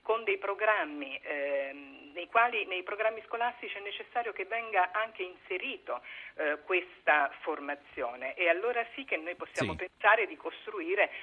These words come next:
Speaker 1: una nuova società di futuri, futuri uomini e future donne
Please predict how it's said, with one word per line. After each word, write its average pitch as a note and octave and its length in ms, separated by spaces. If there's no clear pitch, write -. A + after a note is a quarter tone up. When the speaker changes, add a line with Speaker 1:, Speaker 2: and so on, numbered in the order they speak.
Speaker 1:
una E3+ 200
nuova F3 360
società G3 520
di - 140
futuri, G3 680
futuri F3 340
uomini D3+ 460
e D3 40
future G3+ 440
donne C#3+ 460